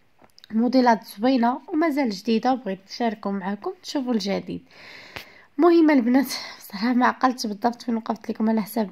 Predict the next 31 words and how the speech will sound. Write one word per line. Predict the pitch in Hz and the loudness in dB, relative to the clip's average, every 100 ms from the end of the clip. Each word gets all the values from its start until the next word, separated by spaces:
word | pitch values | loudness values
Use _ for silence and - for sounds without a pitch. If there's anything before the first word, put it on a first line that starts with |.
| 202 | -4
الناس | 202 214 220 247 | -2 -2 -2 -4
اللي | 214 214 | -6 -6
خارج | 220 214 202 - | -4 -4 -4 -6
كازا، | 208 208 277 | -6 -6 -4
يعني | 311 277 294 | -2 -2 -2
كيدوها | 311 240 254 240 | -4 0 0 0
لكم | 233 254 226 | -2 -4 -6
حتى | - - | -8 -6
الباب | 269 226 202 | -4 -4 -4
ديال | 226 214 | -2 -4
الدار، | 202 233 240 | -2 -2 -2
حتى | - 247 | -4 -4
نتوما | 247 240 220 | -4 -4 -6
ما | 208 | -6
كتعذبوش. | 208 208 208 196 202 269 294 | -8 -10 -8 -8 -8 -8 -8
كيف | - 269 262 | -8 -8 -6
قلت | 254 233 | -6 -6
لكم، | 240 240 | -2 -2
بانت | 226 202 - | -2 -6 -4
ليا | 220 | -2
وسيله | 208 214 - 247 | 0 -2 -2 -4
احسن | - - - 254 277 - - - | -4 -8 -6 -8 -8 -16 -18 -2
من | 262 | 0
الامانه. | 269 - 196 196 | 2 0 -4 -4
اول | - 294 277 269 | 2 2 4 0
حاجه | - 254 277 | 0 0 0
الامانه | 269 269 233 233 | -2 -2 0 -2
كت-، | 240 226 _ - _ _ _ - 233 | -4 -8 _ -20 _ _ _ -16 -6
كتوصل | 240 233 233 254 | -4 -4 -2 -4
بخمسين | 226 214 196 240 220 | -4 -6 -6 -4 -4
درهم. | 190 180 | -4 -6